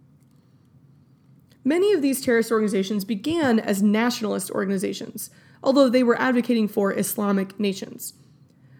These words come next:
Radical Palestinians began using kidnappings, hijackings, bombings, and shootings to draw attention to their perceived oppression. This culminated in the nineteen seventy-two Munich Games, when the Palestinian group Black September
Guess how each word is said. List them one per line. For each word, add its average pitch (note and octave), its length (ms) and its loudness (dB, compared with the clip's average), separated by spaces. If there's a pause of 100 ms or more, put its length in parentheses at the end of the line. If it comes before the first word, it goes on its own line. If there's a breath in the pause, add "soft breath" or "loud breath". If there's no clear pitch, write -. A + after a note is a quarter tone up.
(120)
Radical C#4+ 360 2
Palestinians A#3 760 2
began G#3+ 240 2
using G#3+ 260 2
kidnappings, A#3 760 2
hijackings, G#3+ 760 0
bombings, G#3 580 2
and G3 140 -2
shootings G3 560 -2
to G#3 60 -4
draw G#3 180 2
attention G#3+ 480 0
to G3 140 -4
their G#3 160 -2
perceived G3 520 -4
oppression. - 600 -6 (920 soft breath)
This C#4+ 180 2
culminated C4 560 2
in A3 60 2
the G#3+ 100 2
nineteen A#3 380 2
seventy-two G#3+ 640 0
Munich G#3+ 380 0
Games, G3+ 400 -6
when A3 100 2
the G#3 60 2
Palestinian A3+ 600 -2
group G#3 240 -2
Black C4 240 -6
September G3+ 640 0